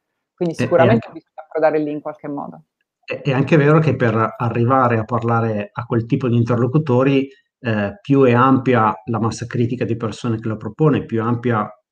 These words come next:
Speaker 2: nella società, eh, quel tipo di sensibilità, più diventa, eh, facile trovare, trovare attenzione. Significa portare un'istanza che non è più di pochi, ma è un'istanza di molti, e quindi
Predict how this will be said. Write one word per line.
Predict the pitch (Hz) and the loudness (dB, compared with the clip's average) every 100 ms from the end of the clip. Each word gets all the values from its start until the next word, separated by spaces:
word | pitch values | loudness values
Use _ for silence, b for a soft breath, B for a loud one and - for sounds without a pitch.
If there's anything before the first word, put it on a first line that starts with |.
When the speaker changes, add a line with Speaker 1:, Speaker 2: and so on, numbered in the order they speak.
| _ - | _ -12
Speaker 2:
nella | 110 101 | -8 -8
società, | - 110 117 139 107 82 - _ - | -8 -8 -4 0 0 -2 -14 _ -12
eh, | 107 98 | -10 -8
quel | 107 104 | -8 -6
tipo | 120 110 | -4 -4
di | 104 | -4
sensibilità, | 113 117 131 156 156 156 - - | -6 -6 -2 2 0 0 -4 -4
più | 117 | -6
diventa, | 107 107 104 101 104 101 95 b b b | -4 -2 -4 -4 -4 -6 -8 b b b
eh, | 110 98 87 87 85 73 58 98 | -6 -4 -4 -6 -8 -8 -10 -16
facile | - 120 107 - 113 110 107 | -4 -2 0 0 0 0 -2
trovare, | 98 98 98 95 92 92 90 90 87 - - | -6 -4 -6 -6 -6 -6 -6 -6 -8 -14 -8
trovare | 110 98 92 | -6 -4 -6
attenzione. | - 113 139 139 98 | -2 0 4 2 2
Significa | - 113 110 107 117 117 110 B B B _ | -4 0 2 2 2 0 0 B B B _
portare | 131 117 - 127 | -4 -2 0 2
un'istanza | 120 123 120 120 127 120 | 2 0 0 -2 0 -2
che | 120 113 | -2 0
non | 117 | 0
è | 117 | 0
più | 131 | 0
di | 135 | 0
pochi, | 131 123 - 143 | 2 0 2 2
ma | 107 | 2
è | |
un'istanza | 101 101 107 101 98 107 98 90 92 | 0 -4 -6 -6 -4 -4 -4 -6 -6
di | 104 | 0
molti, | 127 120 82 - 87 | 0 0 -2 -6 -8
e | - | -8
quindi | 117 110 104 101 | -4 -2 0 -2